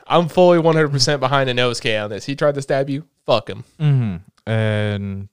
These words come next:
Speaker 2: the Enmu is just, like,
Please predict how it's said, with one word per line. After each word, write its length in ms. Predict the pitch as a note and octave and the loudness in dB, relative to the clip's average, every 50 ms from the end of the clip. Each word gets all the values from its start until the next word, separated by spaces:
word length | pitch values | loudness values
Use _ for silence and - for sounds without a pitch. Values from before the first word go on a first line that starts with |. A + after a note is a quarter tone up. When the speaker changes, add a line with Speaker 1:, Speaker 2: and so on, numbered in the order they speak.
| _ _ | _ _
Speaker 2:
the 460 | G#2 G#2 G2+ G2+ G2 F#2+ F#2 F2+ - - | -6 -4 -2 -2 -2 -4 -4 -6 -8 -8
Enmu 580 | - G#2 G#2+ G#2 G2+ G2+ G2 F#2+ F#2+ F#2+ F#2 - - | -8 -8 -6 -4 -4 -4 -4 -4 -6 -8 -10 -10 -12
is 260 | E2 F#2 F#2 F#2 F#2 | -10 -10 -8 -8 -10
just, 380 | - - F2+ F2+ E2+ - - _ _ - | -10 -10 -8 -8 -8 -10 -14 _ _ -12
like, 380 | F2 E2+ E2 D#2+ - _ _ | -12 -10 -10 -12 -14 _ _